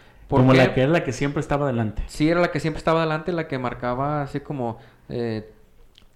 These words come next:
Speaker 1: "Se va a hacer esto, yo voy a apoyar", o "se va a
Speaker 2: Ajá.
Speaker 1: hacer esto", este, logística, todo, la prepa está inmersa en todo.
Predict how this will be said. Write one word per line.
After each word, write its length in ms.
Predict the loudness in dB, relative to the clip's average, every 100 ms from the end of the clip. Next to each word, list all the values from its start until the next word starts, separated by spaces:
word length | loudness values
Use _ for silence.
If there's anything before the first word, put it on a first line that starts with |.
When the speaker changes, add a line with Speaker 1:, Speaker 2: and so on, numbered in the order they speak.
| _ _
Speaker 1:
"Se 140 | 0 4
va 80 | 4
a 20 |
hacer 180 | 4 2
esto, 540 | 2 0 0 0 0
yo 120 | -2
voy 120 | -2 -2
a 40 |
apoyar", 460 | -2 -4 -2 -4 -2
o 60 |
"se 80 | -2
va 80 | 0
a 40 |
Speaker 2:
Ajá. 60 | 0
Speaker 1:
hacer 80 | -2
esto", 420 | -4 -6 -4 -2
este, 300 | -2 -4 -6
logística, 1000 | -2 -2 0 -2 -4 -10 -14 -8 -8 -8 2
todo, 380 | 4 6 4
la 180 | 2 0
prepa 240 | -2 -2 -4
está 300 | -2 -2 -4
inmersa 420 | -4 -4 -4 -4
en 100 | -2
todo. 400 | 2 4 2